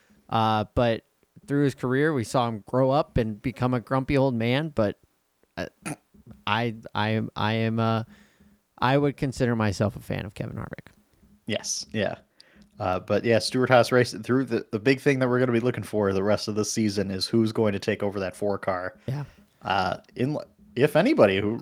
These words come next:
Speaker 1: Yeah.
Speaker 2: maybe they just sell the charter to somebody.
Speaker 1: Yeah.
Speaker 2: Who knows? But
Speaker 1: And I will say too, I'm honestly shocked that he is going through the process of announcing this being his final year. I thought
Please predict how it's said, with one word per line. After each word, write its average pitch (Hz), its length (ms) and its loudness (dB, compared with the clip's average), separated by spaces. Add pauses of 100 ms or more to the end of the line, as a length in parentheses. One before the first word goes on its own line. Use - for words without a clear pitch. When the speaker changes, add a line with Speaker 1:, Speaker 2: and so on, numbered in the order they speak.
(120)
Speaker 1:
Yeah. 147 220 4
Speaker 2:
maybe 139 160 2
they 143 140 4
just - 240 -6
sell 117 160 6
the 170 80 2
charter 208 320 4
to 123 100 2
somebody. 131 320 4
Speaker 1:
Yeah. - 40 -6
Speaker 2:
Who 147 100 0
knows? 196 340 0
But - 160 0
Speaker 1:
And 190 340 2 (100)
I 151 180 2
will 151 200 2
say 139 240 0
too, 156 420 2 (240)
I'm 131 440 2 (260)
honestly 139 540 2
shocked - 800 0 (120)
that 117 320 2
he 120 760 0 (1040)
is 139 200 4
going 143 320 2
through 139 180 4
the 120 80 4
process 123 500 0
of 113 80 0
announcing 117 480 2
this 113 160 0
being 120 260 0
his 113 120 -2
final 117 300 0
year. 120 260 2
I 120 160 0
thought 113 280 -2